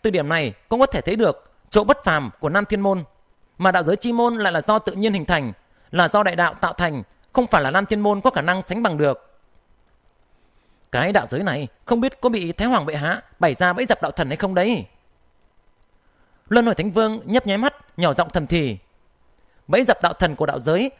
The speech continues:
trước đây vô cùng nguy hiểm, ngay cả hai vị tồn tại như Lôi Trạch và Hậu Thổ bị vây khốn trong bẫy dập hơn mười vạn năm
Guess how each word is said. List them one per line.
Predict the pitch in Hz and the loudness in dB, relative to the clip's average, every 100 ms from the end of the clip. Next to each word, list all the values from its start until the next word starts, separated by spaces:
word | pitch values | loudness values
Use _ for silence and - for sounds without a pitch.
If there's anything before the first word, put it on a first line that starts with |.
| _ | _
trước | 269 - | -2 2
đây | 220 | 2
vô | 202 226 | 2 0
cùng | 170 139 | 0 0
nguy | 196 | 0
hiểm, | 180 113 107 - _ _ | 0 0 -6 -14 _ _
ngay | 254 | -2
cả | 247 151 | 0 0
hai | 220 | 0
vị | 190 180 | -2 -2
tồn | 180 156 | -2 0
tại | 170 160 - _ | 0 0 -4 _
như | 208 233 | 0 2
Lôi | 220 | 2
Trạch | 208 - | 0 -2
và | 160 | -2
Hậu | 160 | -2
Thổ | - 170 117 120 - _ - | 0 2 2 -2 -10 _ 0
bị | 170 185 | 0 2
vây | 220 | 0
khốn | 214 214 | 0 0
trong | 226 208 | 0 0
bẫy | 226 | 0
dập | 233 202 - - | 0 0 -2 -4
hơn | 226 | -2
mười | 208 | 0
vạn | 160 151 | -2 0
năm | 190 190 | 0 0